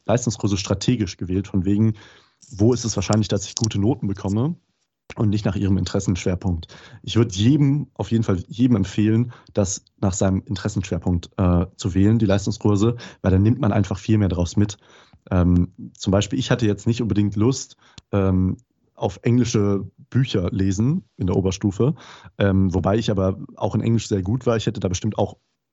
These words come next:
sehr, sehr gute Noten erzielt letztendlich. Aber ich meine, es bringt einem ja auch nichts, wenn man keinen Spaß im Unterricht hat. Das ist generell, ist mir aufgefallen, so die Phase, die beginnt so in der,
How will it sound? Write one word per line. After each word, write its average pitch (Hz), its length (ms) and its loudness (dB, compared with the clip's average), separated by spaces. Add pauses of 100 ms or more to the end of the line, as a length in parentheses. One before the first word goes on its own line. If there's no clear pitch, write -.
(160)
sehr, 104 240 -2
sehr 92 160 0
gute - 200 -4
Noten 98 280 0
erzielt 92 400 -2
letztendlich. 107 560 -2 (420)
Aber 101 400 0 (240)
ich - 160 -10
meine, 104 200 2
es 95 100 -6
bringt 123 260 0
einem 98 140 0
ja 95 60 2
auch 95 120 -2
nichts, 113 240 -2
wenn 101 80 0
man 98 120 0
keinen 92 180 0
Spaß 117 320 0
im 95 80 -2
Unterricht 82 360 -6
hat. 90 160 -8 (380)
Das 95 160 -4
ist - 160 -6
generell, 110 640 4 (220)
ist - 160 -10
mir 104 100 2
aufgefallen, 104 480 -2
so 98 100 0
die 95 120 -2
Phase, 117 760 0 (380)
die - 40 -16
beginnt 113 380 2
so 123 160 2
in 117 160 0
der, 110 340 0